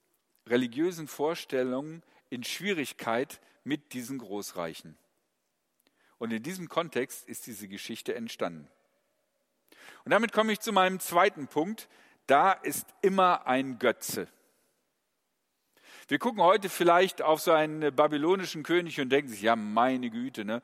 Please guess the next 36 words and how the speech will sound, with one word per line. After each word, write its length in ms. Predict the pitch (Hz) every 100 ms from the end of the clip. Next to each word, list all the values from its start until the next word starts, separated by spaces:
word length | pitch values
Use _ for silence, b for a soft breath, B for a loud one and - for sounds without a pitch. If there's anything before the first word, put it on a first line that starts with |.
| B B -
da 100 | 113
sollen 260 | 127 135
alle 240 | 127 143 143
vor 220 | - 131
so 160 | 117 135
einer 260 | 127 131
Statue 680 | - 131 139 147 135 131 127
niederfallen 580 | 135 156 135 135 135 131
und 140 | 113
beten. 360 | 120 143 131 117 B B
Was 220 | 120 160
für 140 | - 131
ein 120 | 123
alberner, 840 | 98 127 135 127 123 120 117 117
antiker 500 | 120 120 - 151 127
Mist.“ 440 | 104 107 - - - _ _ _ _ _ _ _ b b b
Aber 160 | 113
ich 80 | 143
glaube, 380 | 160 175 196 160
wenn 180 | 180 208
wir 140 | 190
uns 140 | 180 -
die 100 | 156
Geschichte 440 | 151 226 - 202
der 140 | 170
Menschheit 480 | 151 185 220 156 143
angucken, 640 | - 185 - 107 - 85 76 b b b -
dann 220 | 123 131
können 400 | - 185 185 160
wir 160 | 143
sehen, 360 | 113 156 156 101 B B B _
es 260 | 156 - -
gibt 300 | 175 165 - _ _
immer 480 | 208 214 175 110 - -
einen 380 | 135 127 123 117
Götzen, 640 | 160 180 - 131 139 196